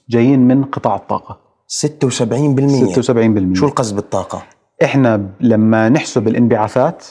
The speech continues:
Speaker 2: مم.
Speaker 1: الطاقة معناها، آه، يعني، معظمه هو إنتاج الطاقة أو الكهرباء اللي إحنا بنستعملها بشكل يومي أو اللي بنستعملها للصناعة، هو إنتاج الكهرباء.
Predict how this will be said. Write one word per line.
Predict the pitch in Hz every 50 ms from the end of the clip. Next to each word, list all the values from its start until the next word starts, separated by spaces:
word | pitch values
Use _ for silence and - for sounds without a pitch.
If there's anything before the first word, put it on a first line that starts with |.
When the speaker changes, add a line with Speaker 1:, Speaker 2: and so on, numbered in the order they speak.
| _ -
Speaker 2:
مم. | 107
Speaker 1:
الطاقة | 110 90 87 - 147 156 160 - - 135
معناها، | 127 117 117 127 135 147 147 131 147 170 196 - - _ _ _ _ _ _ _ _ _ _ 120
آه، | 113 113 113 - - - _ _ _ -
يعني، | 127 107 107 110
معظمه | 131 160 160 165 139 135 127 139 185 220 - - _ _ _ _ - -
هو | 120 117 117
إنتاج | 117 110 - 135 117 120 113 - 139 139 135 123 110 - - - -
الطاقة | 120 - - - 120 113 117 - 160 175 -
أو | - 117 110
الكهرباء | 107 104 98 - - 101 110 117 107 113 117 120
اللي | 120 117
إحنا | 107 110 107
بنستعملها | 101 107 104 - 110 107 110 104 101
بشكل | - - - - 107
يومي | 107 107 104 107 113 - -
أو | 135 131
اللي | 123 117
بنستعملها | 113 113 117 - 110 107 110 104 101 101
للصناعة، | 107 101 - - 113 107 107 107 107 101 104 104 - _ _ _ _ _ _ _ _ _ _ _ _ _ _ _ _ -
هو | 147 180 180 170
إنتاج | 165 147 - 160 143 120
الكهرباء. | 123 - - 113 110 113 98 98 -